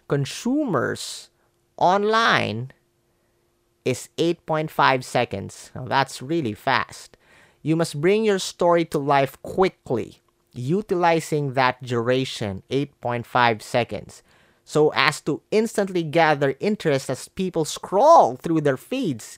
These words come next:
Guys, you know, we have a term, thumb stopper. If your first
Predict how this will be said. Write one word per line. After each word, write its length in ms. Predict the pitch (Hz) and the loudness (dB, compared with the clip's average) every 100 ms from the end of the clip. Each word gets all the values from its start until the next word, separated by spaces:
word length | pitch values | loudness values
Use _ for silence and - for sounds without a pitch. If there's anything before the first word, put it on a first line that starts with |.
| - | 0
Guys, 460 | 208 240 135 - | 4 4 0 -4
you 60 | 151 | -2
know, 180 | 131 165 - - _ _ _ _ | -2 -2 -8 -20 _ _ _ _
we 200 | - 147 | -2 2
have 200 | 175 196 | 4 4
a 60 | 175 | 2
term, 480 | - 214 156 107 - _ - - | 0 2 0 -4 -12 _ -20 -4
thumb 280 | 190 202 147 | 2 2 0
stopper. 680 | - - 147 - - - - _ _ _ _ _ _ _ _ _ | -4 2 2 2 -2 -8 -12 _ _ _ _ _ _ _ _ _
If 340 | 180 190 - | 2 2 0
your 320 | 175 170 170 156 | -2 4 4 4
first 560 | - - 220 214 - | 2 4 4 2 -4